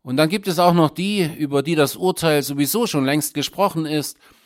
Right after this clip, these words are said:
Massenmörder, Kinderschänder, Vergewaltiger, Diktatoren und Kriegstreiber, einfach böse. Andere sind Helden,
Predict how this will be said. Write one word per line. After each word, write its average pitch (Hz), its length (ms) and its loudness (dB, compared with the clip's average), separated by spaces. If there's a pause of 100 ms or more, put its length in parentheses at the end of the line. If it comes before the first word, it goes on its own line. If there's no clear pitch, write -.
(240)
Massenmörder, 151 800 2
Kinderschänder, 160 880 -2
Vergewaltiger, 156 920 -2 (460)
Diktatoren 190 720 2
und 170 180 2
Kriegstreiber, 160 920 -2 (640)
einfach - 420 -8
böse. - 480 -8 (1700)
Andere 117 400 -4
sind 147 240 -4
Helden, 127 540 -4